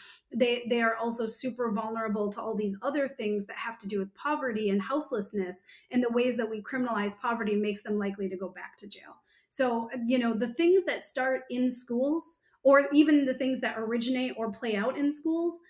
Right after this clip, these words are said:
um, it definitely have a long-term impact. And then I'll, I'll just clarify one thing. So, th-, so sometimes I say originate or play out in schools. And what I mean by that is sometimes kids get, um,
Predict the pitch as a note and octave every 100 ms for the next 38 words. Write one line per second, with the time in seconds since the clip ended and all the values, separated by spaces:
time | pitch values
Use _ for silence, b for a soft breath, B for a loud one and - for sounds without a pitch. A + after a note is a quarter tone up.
0 | b b b A#3 A3+ G3+ F#3+ F#3+ - C#4
1 | B3 - B3+ G#3 C4+ C4 B3+ A#3+ A#3 A#3
2 | G3+ G3 F#3 F#3+ F#3+ F#3 - F#3+ - -
3 | G3+ - B3 B3 B3+ A#3+ B3 B3 - -
4 | B3+ B3 A3+ A3 G#3+ G#3+ G#3 B3 A#3 -
5 | - C4 - D4 D#4 D4 B3+ B3+ A3+ A3+
6 | A3 A3+ A#3 A3+ - G#3+ G#3+ G#3 G3 F#3+
7 | G3 G#3 G3 G3+ F#3 G3 A3 A#3 A#3+ D4+
8 | E4+ B3 G#3 G3+ G3+ A3+ G#3+ G3+ b b
9 | b b b - D#4+ D#4+ F4 F#4 E4+ -
10 | D#4 C#4+ A#3+ A3+ B3+ A#3 A#3 - A3+ G3
11 | F#3+ G3